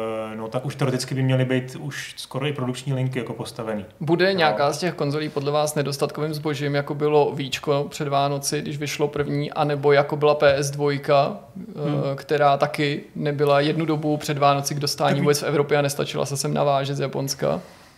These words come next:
Speaker 3: To bude ten fail pro Sony. Oni to začnou prodávat v říjnu a dojde jim to. A na Vánoce to mít nebudou v takovém objemu, jako to bude mít Microsoft. A tam možná se to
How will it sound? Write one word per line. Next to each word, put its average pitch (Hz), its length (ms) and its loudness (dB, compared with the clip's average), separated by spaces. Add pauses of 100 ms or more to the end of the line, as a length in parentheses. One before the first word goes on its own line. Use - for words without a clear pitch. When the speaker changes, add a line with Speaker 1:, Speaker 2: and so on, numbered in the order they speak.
(320)
Speaker 3:
To - 80 -6
bude 143 120 6
ten 147 120 6
fail 143 320 6
pro 135 140 -4
Sony. 107 280 -6 (560)
Oni 117 120 -6
to 123 80 -4
začnou 123 200 -2
prodávat 123 400 6
v 120 40 -4
říjnu 123 540 -2
a - 60 -8
dojde 120 240 2
jim 104 160 -2
to. 135 220 -12 (380)
A 135 60 -8
na 123 80 6
Vánoce 117 320 4
to 123 100 -4
mít 120 100 -2
nebudou 117 360 -4
v - 80 -12
takovém 120 320 -2
objemu, 113 340 -2
jako 117 180 -2
to 123 60 -8
bude 117 140 -6
mít 117 60 -4
Microsoft. 110 560 -8 (340)
A 107 60 -8
tam 117 180 4
možná 117 360 2
se 113 120 -2
to 117 160 -2